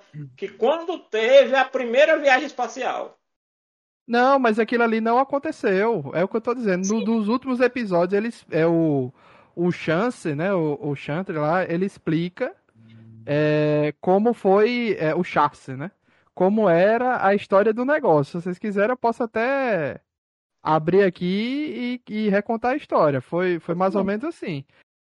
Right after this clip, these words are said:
Speaker 2: Tanto é que a, a, a mulher lá, a Paulina, ela é estranha nessa história. Não,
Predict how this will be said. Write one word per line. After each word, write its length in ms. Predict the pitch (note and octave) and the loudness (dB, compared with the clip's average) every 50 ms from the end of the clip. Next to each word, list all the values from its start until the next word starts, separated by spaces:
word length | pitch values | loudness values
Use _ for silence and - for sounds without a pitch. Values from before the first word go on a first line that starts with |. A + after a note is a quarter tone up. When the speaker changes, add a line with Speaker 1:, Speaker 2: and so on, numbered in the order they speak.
| _ _ _ _ _ _ _ _ _ _ _ _ _ _ _ | _ _ _ _ _ _ _ _ _ _ _ _ _ _ _
Speaker 2:
Tanto 300 | - D#3+ D#3+ - - F#3+ | -2 -2 -2 0 2 2
é 140 | F3 F3+ F#3 | 4 2 2
que 200 | - - A3+ A3 | 0 -2 0 2
a, 300 | A3 A3+ A3+ A3 G#3+ F#3+ | 4 4 4 4 4 2
a, 1200 | - E3+ E3+ E3+ E3 D#3+ D#3 D3+ C#3+ C#3 C3+ C3+ C3 B2+ B2+ B2 B2 B2 D#3+ C#3+ - _ _ - D3 | 2 2 4 4 4 4 4 4 4 2 2 0 0 -2 -4 -6 -8 -8 -10 -12 -12 _ _ -6 -6
a 40 | C#3 | -4
mulher 360 | D3 D#3 D#3+ D#3 D3 D3 D3+ | -4 -2 0 2 2 2 2
lá, 240 | D3 D3 D3+ F3 G#3+ | 4 4 4 4 4
a 40 | G#3+ | 2
Paulina, 540 | - - G3 F3+ F3+ E3+ E3 E3 F#3 A3 A#3 | 2 2 4 4 4 2 0 -2 -2 -2 0
ela 140 | A3+ B3 | 0 0
é 40 | C4+ | 0
estranha 440 | D#4 - - - A#3+ A3 A3+ A3+ A3 | 0 -2 -4 -2 0 0 0 0 0
nessa 340 | G3+ F#3+ F#3+ F#3+ - - F#3 | 0 0 -2 -2 -2 -4 -6
história. 360 | F3 - - D3+ C#3+ C#3+ F3+ | -4 -4 -2 -2 -2 -2 -4
Não, 100 | C4 | -6